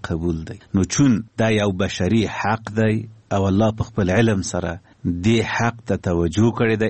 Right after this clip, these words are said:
انسان محروم کړی نه دی، نو بناً یو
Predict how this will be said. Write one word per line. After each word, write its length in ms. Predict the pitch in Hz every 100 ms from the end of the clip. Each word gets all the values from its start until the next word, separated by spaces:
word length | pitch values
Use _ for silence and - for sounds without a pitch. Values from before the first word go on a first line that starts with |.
| 113
انسان 520 | 104 95 - 107 101
محروم 420 | 95 90 90 85
کړی 260 | - 95 92
نه 100 | 101
دی، 200 | 95 95 - - - - -
نو 100 | 92
بناً 560 | 87 98 113 113 117 101
یو 460 | 98 98 110 95